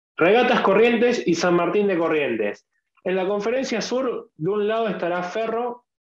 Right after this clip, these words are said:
Gimnasia de Comodoro Rivadavia, Peñarol, Platense y San Lorenzo, mientras que del otro lado va a estar Argentino de Junín, Boca Juniors, Hispanoamericano, Obras Basket y Unión de Santa Fe,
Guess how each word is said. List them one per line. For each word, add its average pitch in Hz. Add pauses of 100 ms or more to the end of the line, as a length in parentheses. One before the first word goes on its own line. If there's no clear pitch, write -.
(140)
Gimnasia 220
de 165
Comodoro 175
Rivadavia, 214 (520)
Peñarol, 233
Platense 233
y 170
San 151
Lorenzo, 208 (400)
mientras 240
que 247
del 240
otro 233
lado 226
va 214
a -
estar 214
Argentino 226
de 214
Junín, 208 (120)
Boca 196
Juniors, 214
Hispanoamericano, 214
Obras 214
Basket 214
y 170
Unión 190
de 180
Santa 175
Fe, 156